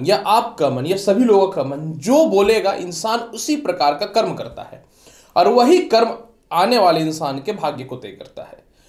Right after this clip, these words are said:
तो अगर यह सप्ताह चंद्रमा की गोचर की मैं बात करूं तो चंद्रमा तीस जनवरी और इकतीस जनवरी को वृषभ राशि में मंगल के साथ रहेंगे। मंगल और चंद्रमा की युति को शुभ माना जाता है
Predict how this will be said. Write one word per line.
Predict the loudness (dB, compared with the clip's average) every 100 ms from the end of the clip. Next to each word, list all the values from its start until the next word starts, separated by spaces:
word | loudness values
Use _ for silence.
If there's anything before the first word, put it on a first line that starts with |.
| _ 2
तो |
अगर | 4 4
यह | 2
सप्ताह | 2 0 0 -2 0
चंद्रमा | -2 0 0 0
की | 0 -2
गोचर | 0 0 -2 -6
की | -8
मैं | -6
बात | -4 -6 -8
करूं | -12 -10 -12 -16 _ -8
तो | -6
चंद्रमा | 0 0 0 0 0 -2 -12 _ -2
तीस | 2 4 2 -2 -14 _ _ _ _ _ _ -18 -6
जनवरी | 0 2 4 4
और | 4 4 4
इकतीस | 2 -4 0 2 4
जनवरी | 2 2 0 -2
को | -2 -2 -4 -10 -20 _ -8
वृषभ | 0 4 4 4 4
राशि | 4 2 0 0
में | 2
मंगल | 2 0 -2
के | -4
साथ | -8 -10 -12
रहेंगे। | -14 -14 -18 -20 _ _ _ -2
मंगल | 2 4 4 4
और |
चंद्रमा | 2 0 0 0
की | 0 -2
युति | -6 -4
को | -6
शुभ | -4 -4
माना | 0 0 2
जाता | 2 2
है | 0